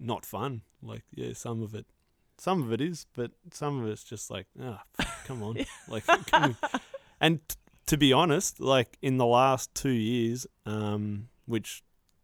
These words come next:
Speaker 1: not surprisingly, um, probably coincides with the birth of my daughter, like,
Speaker 2: Yeah.
Speaker 1: it, I just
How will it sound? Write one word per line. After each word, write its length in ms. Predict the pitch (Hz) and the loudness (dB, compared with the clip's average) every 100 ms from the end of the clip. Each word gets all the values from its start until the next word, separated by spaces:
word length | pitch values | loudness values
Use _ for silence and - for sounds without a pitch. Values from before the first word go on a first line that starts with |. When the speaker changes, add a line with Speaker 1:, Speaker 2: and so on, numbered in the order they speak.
| _ - | _ -10
Speaker 1:
not 240 | 120 113 | -6 -4
surprisingly, 760 | - - 110 110 110 110 107 101 _ - | -6 0 2 2 0 -4 -4 -8 _ -14
um, 420 | 110 104 104 104 _ _ - | -8 -6 -6 -10 _ _ -6
probably 320 | 143 123 123 | -4 -2 -2
coincides 640 | 127 123 113 120 120 113 | 0 0 0 0 0 0
with 100 | 113 | -4
the 60 | 104 | -4
birth 260 | 110 120 | 0 0
of 60 | 117 | 0
my 100 | 107 | -6
daughter, 340 | 98 104 127 113 | -4 -2 0 0
like, 180 | 98 101 | 0 -2
Speaker 2:
Yeah. 80 | 175 | -2
Speaker 1:
it, 80 | 165 | -4
I 100 | 139 | -6
just 280 | - 123 - | -2 -2 -2